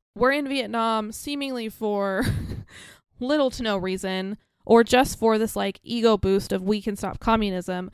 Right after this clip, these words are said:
And we're willing to do a lot of war crimes, and we killed a lot of civilians, and we bombed Cambodia for some reason, <laughs> right? That has nothing to do with Vietnam. Uh, so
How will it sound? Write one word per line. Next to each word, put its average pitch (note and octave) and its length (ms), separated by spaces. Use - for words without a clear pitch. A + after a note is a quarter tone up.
And B3 380
we're A3+ 140
willing B3+ 260
to A#3+ 80
do A3 160
a - 20
lot G3+ 280
of G#3+ 140
war G#3 180
crimes, G3 380
and G3 60
we F#3 60
killed - 240
a E3+ 40
lot F3+ 260
of F#3+ 60
civilians, G3 540
and F#3+ 140
we F#3 100
bombed E4+ 360
Cambodia D#4 560
for - 120
some F#3 240
reason, A2 400
<laughs> - 160
right? - 240
That D4+ 120
has B3 200
nothing D#4+ 240
to C4+ 40
do C#4 100
with C4+ 100
Vietnam. C4 420
Uh, G#3+ 360
so G#3 560